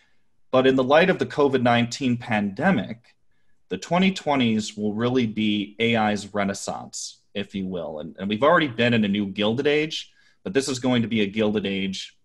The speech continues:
powered by artificial intelligence. And truthfully, a technology explosion unlike anything that we've experienced to date on this planet.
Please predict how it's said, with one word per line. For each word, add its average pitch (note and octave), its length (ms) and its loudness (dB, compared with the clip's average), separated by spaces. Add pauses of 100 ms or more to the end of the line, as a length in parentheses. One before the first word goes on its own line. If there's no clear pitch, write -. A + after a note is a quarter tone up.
powered A2 320 2
by G2 120 -2
artificial F#2+ 540 -4
intelligence. - 800 -10 (200)
And G2+ 180 -6 (100)
truthfully, B2 800 0
a A2 60 -6
technology A#2 680 0
explosion A2 1000 0 (480)
unlike A2 280 0
anything B2 440 0
that A2 160 0
we've G#2 160 -4
experienced G#2+ 840 -4
to A2+ 160 -2
date G2 320 -2
on F#2 220 -2
this - 180 -8
planet. F2 480 -10